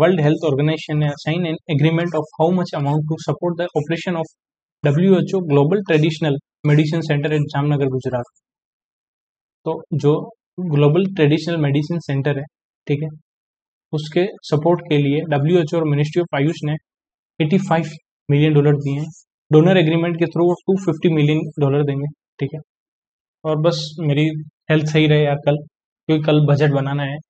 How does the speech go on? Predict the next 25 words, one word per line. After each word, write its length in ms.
budget 200
सारा 360
type 220
वगैरह 220
करना 260
है 80
मुझे, 240
अच्छे 220
से 100
content 340
बना 180
के 180
फिर 100
record 360
करना 320
है, 60
और 100
record 280
करने 160
से 100
important 340
आपको 240
याद 220
करवाना 280
है, 60